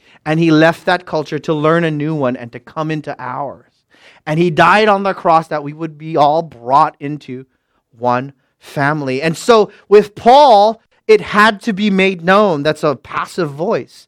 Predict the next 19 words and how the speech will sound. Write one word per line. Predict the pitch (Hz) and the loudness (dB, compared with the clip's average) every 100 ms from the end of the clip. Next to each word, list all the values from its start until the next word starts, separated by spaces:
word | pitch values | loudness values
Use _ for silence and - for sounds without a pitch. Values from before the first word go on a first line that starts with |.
| _ _ - | _ _ -2
It | 208 175 | 0 2
had | 180 208 226 | 2 2 0
to | |
be | 208 | -2
revealed | 202 208 185 185 226 262 233 | 0 0 0 2 4 4 2
to | - 180 | -2 -6
him. | - 107 - _ _ _ _ _ _ _ | -6 -10 -12 _ _ _ _ _ _ _
In | 208 175 | 0 2
fact, | - 247 214 - - _ _ _ _ _ _ _ _ _ | 4 4 4 -2 -20 _ _ _ _ _ _ _ _ _
he | 165 185 | -2 2
said | 226 214 | 4 4
here | 170 262 190 175 - - - | 4 4 4 2 -4 -20 0
that | 185 202 214 | 2 2 0
it | 233 | 0
was | 208 170 | 0 0
made | 180 220 277 220 | 2 2 2 2
known | 202 196 202 202 | 2 2 0 -4
to | 220 | -6
me | 175 156 165 | -4 -4 -6